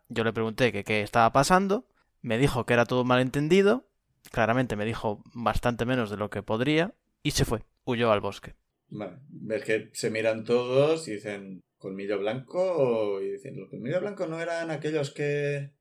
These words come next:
Speaker 2: no eran los que decían que mataron a, al varón?". Y otro dice, "Sí, y, y esta noche me han dicho que, que Peliton ha". "¿Cómo Peliton ha vuelto? El hijo de puta ese, sí, es el que". No, sí, espera, estos estaban. Estos son básicamente los que llegaron después de que todo se fue al carajo.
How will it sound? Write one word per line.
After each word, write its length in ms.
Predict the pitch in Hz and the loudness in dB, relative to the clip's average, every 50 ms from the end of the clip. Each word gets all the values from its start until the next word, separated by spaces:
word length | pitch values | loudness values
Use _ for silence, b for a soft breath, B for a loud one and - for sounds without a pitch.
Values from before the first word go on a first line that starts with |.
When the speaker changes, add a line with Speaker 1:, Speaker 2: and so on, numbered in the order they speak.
| _ _ _ _ - | _ _ _ _ -8
Speaker 2:
no 100 | 110 117 | -6 -4
eran 140 | 131 139 | -2 -2
los 120 | 135 123 123 | -4 -4 -4
que 140 | - 123 113 | -4 -2 -4
decían 320 | 110 104 - 120 120 123 | -4 -4 -6 -6 -6 -2
que 100 | 131 131 | -2 -2
mataron 540 | 127 117 113 110 113 117 123 135 127 127 127 123 | 0 0 0 2 2 2 2 2 0 0 -2 -4
a, 1120 | 123 123 123 120 120 120 120 117 117 117 117 117 117 117 117 110 117 117 - - - - - - _ _ | -4 -4 -4 -4 -4 -4 -6 -6 -8 -10 -10 -12 -12 -12 -12 -12 -12 -12 -14 -14 -16 -18 -20 -20 _ _
al 200 | - - 117 117 120 | -10 -4 -4 0 2
varón?". 480 | 127 117 101 90 92 127 139 - - _ _ _ _ _ - | 2 2 0 0 -4 -6 -10 -12 -16 _ _ _ _ _ -14
Y 100 | 90 - | -10 -6
otro 120 | - 127 | -4 -4
dice, 360 | 123 120 117 - 120 113 - b b b b | -4 -4 -4 -2 -4 -4 -4 b b b b
"Sí, 220 | - - - 170 214 | -10 -6 -6 -4 -2
y, 480 | 226 160 127 120 120 123 123 - 127 | -2 0 0 2 2 2 2 2 4
y 40 | 127 | 4
esta 220 | 139 139 - 214 | 4 4 2 -2
noche 260 | 202 196 202 - 151 131 | -2 -2 -2 0 0 0
me 80 | 123 | 2
han 80 | 127 147 | 0 0
dicho 280 | 165 170 165 - 185 | -2 -2 -2 -2 -2
que, 520 | - 165 156 151 147 143 139 139 135 135 131 | 2 2 4 6 6 6 8 8 8 6 4
que 100 | 131 117 | 2 0
Peliton 500 | - - 127 165 196 165 - 131 120 117 | 2 4 2 2 2 2 0 0 0 0
ha". 540 | 117 120 123 123 123 120 120 120 120 123 _ _ _ _ _ _ | 0 0 0 0 0 -2 -2 -6 -10 -12 _ _ _ _ _ _
"¿Cómo 240 | _ - 127 175 180 | _ -4 -2 -2 2
Peliton 340 | 190 190 170 147 135 139 143 | 2 2 0 2 0 2 2
ha 40 | 147 | 4
vuelto? 260 | 160 185 202 - 233 | 4 4 4 4 2
El 80 | 202 147 | 2 2
hijo 140 | 135 127 131 | 0 0 -2
de 80 | 127 135 | -2 -2
puta 220 | 165 160 185 185 | 0 2 2 2
ese, 180 | 185 180 165 131 | 2 2 -2 -4
sí, 100 | 160 180 | -2 -4
es 120 | 156 131 | -2 -4
el 80 | 135 120 | -4 -2
que". 180 | 143 143 - - | -2 -2 -2 0
No, 160 | 135 135 117 | 0 0 0
sí, 120 | 107 - 104 | 0 -2 -4
espera, 220 | - - 107 107 | 0 2 2 2
estos 260 | 104 - - 117 117 | 0 0 -4 -4 -4
estaban. 340 | 117 107 - - 104 95 87 b b b b | -4 -6 -4 -4 -4 -4 -4 b b b b
Estos 280 | b 139 139 202 196 185 | b 0 4 4 2 4
son 220 | - 190 190 202 | 6 4 4 6
básicamente 440 | 180 156 151 175 160 160 160 165 180 | 4 2 2 2 0 0 4 4 6
los 160 | 160 139 131 | 6 6 4
que 100 | - 135 | 4 2
llegaron 400 | 120 117 117 117 127 135 147 147 | 4 4 6 6 6 4 4 4
después 380 | 143 139 131 - - 139 135 131 | 4 4 4 4 4 4 4 4
de 120 | 135 127 120 | 2 0 0
que 120 | 123 123 | 0 -4
todo 260 | 120 127 123 123 120 | -2 -2 -2 -2 -2
se 140 | 117 - 117 | -2 -4 -4
fue 160 | 110 - 117 | -2 2 2
al 80 | 117 117 | 2 4
carajo. 480 | 117 117 123 127 - - 110 - - | 4 2 2 2 0 -2 -8 -10 -10